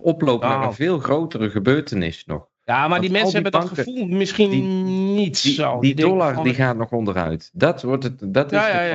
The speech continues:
Speaker 1: grote
Speaker 2: ja,
Speaker 1: shit.
Speaker 2: ja, ja, het wordt nog veel
Speaker 1: Nou, en,
Speaker 2: erger.
Speaker 1: en, en, en als dat eenmaal is opgelost, ja, dan kun je op een gegeven moment ook wel weer, eh, dan krijgt iedereen weer tien, tien gulden van de overheid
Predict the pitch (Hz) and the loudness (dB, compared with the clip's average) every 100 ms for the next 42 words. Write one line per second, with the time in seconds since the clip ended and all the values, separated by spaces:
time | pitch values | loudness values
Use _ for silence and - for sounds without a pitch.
0 | 147 139 123 123 113 107 104 110 - - | -2 -2 -4 -4 -4 -4 -6 -8 -12 -12
1 | 107 101 101 101 113 107 107 104 101 107 | -6 -4 -2 -4 -2 -4 -2 -6 -2 -2
2 | 107 98 90 143 131 127 107 95 101 135 | 0 -2 0 0 0 -2 -2 -4 -2 -4
3 | - 139 151 170 - 90 80 113 117 127 | -2 -2 -2 -4 -2 0 2 0 0 0
4 | 127 110 113 110 110 104 107 107 104 101 | 0 -4 -2 -2 0 0 0 0 0 2
5 | 98 95 92 95 98 107 95 127 107 98 | 2 2 0 0 0 -2 -2 -2 0 0
6 | 98 98 95 120 110 113 - 120 113 95 | 0 -2 -4 -2 -2 -4 -4 -2 -2 0
7 | 117 110 98 95 98 101 120 117 - 95 | 0 0 0 0 0 2 0 0 -2 -2
8 | 104 135 135 | 0 -2 -4